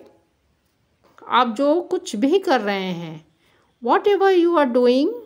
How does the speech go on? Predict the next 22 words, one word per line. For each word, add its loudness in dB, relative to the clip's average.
उस -2
पर 0
अपना -2
पूरा 0
दिमाग 0
लगाओ। -6
Put 2
your 2
whole 2
mind 0
on -2
it।" -8
अगर 2
आप 2
शूटिंग 0
कर 2
रहे -4
हैं, -6
if -4
you -2
are 2
shooting, -6